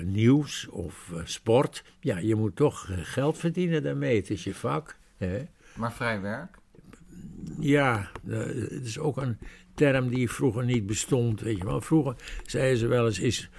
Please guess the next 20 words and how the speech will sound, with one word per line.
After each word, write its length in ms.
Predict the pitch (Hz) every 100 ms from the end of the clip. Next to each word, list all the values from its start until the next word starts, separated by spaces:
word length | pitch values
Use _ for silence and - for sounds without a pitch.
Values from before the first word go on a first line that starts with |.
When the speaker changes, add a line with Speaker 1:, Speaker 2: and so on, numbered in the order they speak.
| -
Speaker 1:
fotografie 720 | - 139 139 107 113 - 123 -
kunst?" 640 | - 165 143 - - - - - -
Ik 80 |
moest 260 | 110 104 -
er 60 | 110
altijd 320 | 98 101 98
om 160 | 104
lachen, 440 | 98 110 - 123 92
kun-, 340 | - 107 113 - - -
maar 120 | - 110
dat 160 | 107
ging 220 | - 151
bij 100 | 110
de 100 | 113
amateurverenigingen. 1300 | - 104 101 - 175 180 - 110 101 92 - 92 80 82
Die 180 | 98
hadden 200 | 101 117 110
altijd 340 | 147 131 92
grote 400 | - 143 165 104
discussies 800 | 92 101 - 160 151 - 101 -